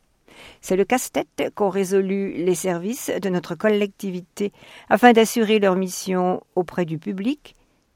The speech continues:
et plus particulièrement celle des agents d'entretien des collèges, tels que Saba Ménissier, agent de l'équipe mobile du département.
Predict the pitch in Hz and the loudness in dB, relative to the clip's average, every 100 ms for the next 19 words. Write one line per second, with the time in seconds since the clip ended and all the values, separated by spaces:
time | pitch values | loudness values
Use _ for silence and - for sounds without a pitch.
0 | - 185 - 302 254 233 202 208 185 180 | 0 0 2 0 0 -2 -6 -6 -2 -2
1 | 175 180 175 175 - _ _ - 202 196 | -2 0 0 0 -6 _ _ -6 -2 0
2 | 175 165 175 170 175 160 185 190 170 202 | 0 0 0 0 -2 -2 -2 -4 -4 -2
3 | 202 220 220 196 175 160 151 156 - _ | -2 0 2 4 4 2 -2 -8 -16 _
4 | - - _ - 180 180 - - 185 180 | -20 -20 _ 2 4 4 0 0 4 4
5 | - - - 180 165 175 160 165 175 175 | 0 -4 0 0 4 2 2 0 -2 -2
6 | 156 - 196 285 _ _ _ _ 170 202 | -4 -6 -6 -6 _ _ _ _ 2 2
7 | 214 196 190 185 202 196 190 180 202 190 | 2 0 -2 -4 -8 -6 -4 -4 -6 -6
8 | 190 208 208 196 - 196 175 143 | -2 -2 -2 -4 -4 -2 -2 -4